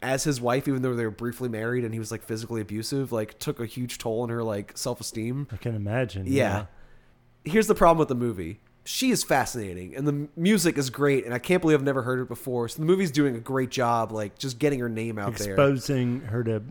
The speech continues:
Speaker 2: people that wouldn't know otherwise.
Speaker 1: The problem is that she's, like, very reclusive, and she feels like she's been burned by, like, the world at large. So she has nothing to give us. Like, she doesn't owe us anything, you know?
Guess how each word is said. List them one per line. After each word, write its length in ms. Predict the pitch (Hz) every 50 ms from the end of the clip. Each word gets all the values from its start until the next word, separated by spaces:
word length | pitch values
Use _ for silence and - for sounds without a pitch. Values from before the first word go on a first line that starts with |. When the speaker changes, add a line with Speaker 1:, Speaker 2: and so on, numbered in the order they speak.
| 214 - - -
Speaker 2:
people 220 | - 131 117 117
that 120 | 120 117 107
wouldn't 220 | 117 117 113 113
know 200 | 113 110 110 113
otherwise. 640 | 113 113 117 117 113 113 113 117 120 117 - - - - -
Speaker 1:
The 60 | -
problem 420 | - - - 180 202 233 247 226 190
is 160 | 175 156 135
that 100 | 160 147
she's, 260 | - - 160 147 127 139
like, 160 | 135 120 120
very 340 | 120 127 135 151 185 190 185
reclusive, 880 | 147 135 - - - 151 147 147 139 - 135 120 117 113 113 - - - -
and 160 | 127 127 120
she 140 | - 147 139
feels 240 | - 175 185 196 214
like 80 | 190
she's 200 | - - 165 139
been 220 | 120 143 131 120 113
burned 540 | 110 110 117 131 139 131 120 104 113 110
by, 100 | - 117
like, 220 | 113 113 110 107 -
the 80 | - 123
world 300 | 117 117 123 127 131 120
at 80 | 110 92
large. 640 | 113 123 127 120 110 107 104 104 104 113 - - - - - _ _
So 160 | - - - 151
she 280 | - - 180 185 208
has 220 | 214 214 190 147 147
nothing 440 | 139 147 151 - - 180 175 156
to 80 | 139 139
give 280 | 127 113 117 117 131 156
us. 320 | 156 208 226 226 - -
Like, 320 | 127 123 117 - - - _ _ -
she 140 | - - 180
doesn't 180 | 190 180 135 -
owe 220 | 92 117 123 143
us 140 | 160 156 -
anything, 500 | 170 175 180 196 190 196 202 208 214 214
you 80 | 202 196
know? 240 | 202 208 214 226